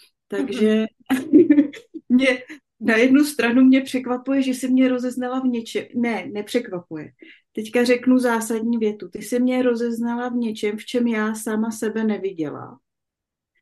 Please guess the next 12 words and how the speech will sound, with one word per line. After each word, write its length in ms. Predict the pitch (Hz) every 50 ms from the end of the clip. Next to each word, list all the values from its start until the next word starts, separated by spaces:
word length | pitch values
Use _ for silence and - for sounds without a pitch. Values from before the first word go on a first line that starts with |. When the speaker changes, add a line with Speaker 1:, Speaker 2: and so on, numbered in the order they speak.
| _ _ _ _
Speaker 1:
A 120 | - 220 220
dneska 340 | 226 233 240 240 - 247
to 100 | - 247
budeme 320 | 226 247 240 240 254 - -
opakovat, 600 | 240 - - 226 226 - 190 165 151 147 135 - - -
ale 200 | 214 214 214 220
projektor 520 | 220 220 220 220 220 214 214 226 226 233
sám 360 | 226 - - 208 202 214 226
sebe 420 | 214 - - 202 196 196 208 202 208
nevidí. 800 | 202 196 202 196 202 240 226 214 208 202 175 170 196 262 262 -
<laughs> 60 | 359 339 - - 277 285 262 - 254 247 - - - - - - _ _ _ _ _ - - - _ _ _ _ _ _ _ _ _ _ _ _ _ _ _ _ _ _ _ _ _ _ _ _ _ _ _ -
Speaker 2:
Takže 260 | 277 269 - 330 311